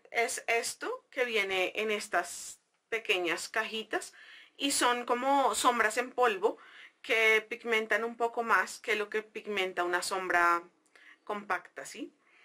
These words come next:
Algunos brillantes, otros mate. Eh, esto viene así. Esto viene así.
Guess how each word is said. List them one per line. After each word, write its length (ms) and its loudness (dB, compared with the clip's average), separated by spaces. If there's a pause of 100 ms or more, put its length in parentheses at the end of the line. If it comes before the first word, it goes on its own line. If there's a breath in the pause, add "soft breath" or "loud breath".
(160 loud breath)
Algunos 500 -2
brillantes, 880 2
otros 460 -6
mate. 640 2 (420 loud breath)
Eh, 400 4
esto 220 -4
viene 260 -2
así. 300 -6 (1500 loud breath)
Esto 240 -2
viene 300 4
así. 640 -2